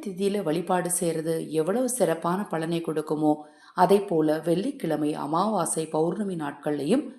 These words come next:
வழிபாடு செய்யலாம். வெள்ளிக்கிழமையில வழிபாடு செய்யறது அப்படிங்கிறது பார்த்தீங்கன்னா,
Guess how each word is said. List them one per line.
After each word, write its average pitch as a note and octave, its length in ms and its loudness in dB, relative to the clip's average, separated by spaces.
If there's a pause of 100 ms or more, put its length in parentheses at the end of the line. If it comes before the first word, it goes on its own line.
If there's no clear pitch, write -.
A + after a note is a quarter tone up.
(180)
வழிபாடு E3 480 2
செய்யலாம். D3 500 2 (480)
வெள்ளிக்கிழமையில F#3+ 840 6
வழிபாடு E3+ 440 2
செய்யறது D#3 360 -2
அப்படிங்கிறது D3+ 520 -4
பார்த்தீங்கன்னா, D3 560 0